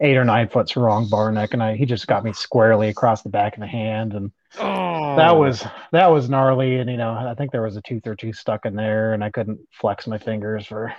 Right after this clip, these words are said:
Speaker 1: least a few days, maybe a few weeks. I can't remember at this point, but that was probably
Speaker 2: Jeez,
Speaker 1: one of the
Speaker 2: man.
Speaker 1: worst, if not the worst bite I've ever had. But thankfully, I've been pretty lucky.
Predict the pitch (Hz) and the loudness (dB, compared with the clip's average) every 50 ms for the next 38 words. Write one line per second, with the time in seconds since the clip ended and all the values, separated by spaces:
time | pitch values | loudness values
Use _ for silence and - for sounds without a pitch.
0 | - _ _ _ _ - 110 117 131 123 - 123 - - 120 110 110 110 107 107 | -18 _ _ _ _ -4 0 0 0 0 -2 -4 -4 -2 0 2 2 2 2 2
1 | 107 107 113 107 104 107 98 - 117 110 104 107 113 110 - - 117 - - 110 | 0 0 -2 -2 -2 -4 -4 -4 -4 -4 -2 -2 -2 -4 -4 -6 -8 -6 -8 -8
2 | - - 104 107 107 104 104 104 104 - 107 104 - - - 107 107 110 - 90 | -8 -8 -8 -6 -4 -4 -4 -6 -6 -8 -12 -12 -10 -8 -6 -6 -6 -6 -6 -6
3 | 101 98 87 80 92 98 - - - - 80 82 82 - - _ _ - 160 156 | -6 -6 -8 -10 -14 -20 -20 -20 -20 -20 -20 -20 -20 -20 -20 _ _ 2 4 4
4 | 156 - - 156 135 131 123 117 120 117 120 123 127 135 131 127 127 113 104 123 | 4 4 4 4 4 4 4 2 0 -2 0 4 4 6 6 6 4 2 0 -2
5 | 117 113 117 117 117 110 - - - - - _ _ _ _ _ _ _ _ _ | 0 0 0 -2 -2 -4 -8 -14 -20 -20 -20 _ _ _ _ _ _ _ _ _
6 | - 135 123 - 127 113 107 - 117 107 98 104 104 98 - _ - 98 95 101 | -8 -6 -4 -4 -4 -4 -4 -4 -6 -8 -6 -8 -10 -10 -12 _ -10 -8 -6 -6
7 | 104 101 104 104 101 98 98 107 104 104 104 107 - - - 180 196 190 - 165 | -6 -8 -8 -8 -8 -8 -6 -6 -4 -6 -6 -6 -6 0 4 4 4 4 6 4
8 | 156 143 120 123 113 104 - 135 117 113 110 110 107 - 117 110 107 104 | 4 4 4 4 0 0 0 0 2 2 2 2 2 0 -2 -2 -4 -4